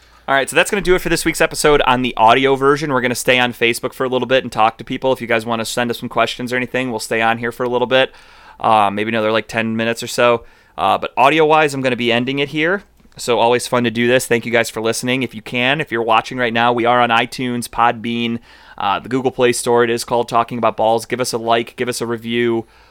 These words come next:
uh, rating, all that good shit if you want. Uh, it takes,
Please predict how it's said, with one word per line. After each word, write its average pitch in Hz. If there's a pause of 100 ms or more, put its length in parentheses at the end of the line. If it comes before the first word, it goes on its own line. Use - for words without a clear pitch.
(140)
uh, 104
rating, 123
all 117
that 113
good 117
shit 110
if -
you 110
want. 110 (280)
Uh, 98
it -
takes, -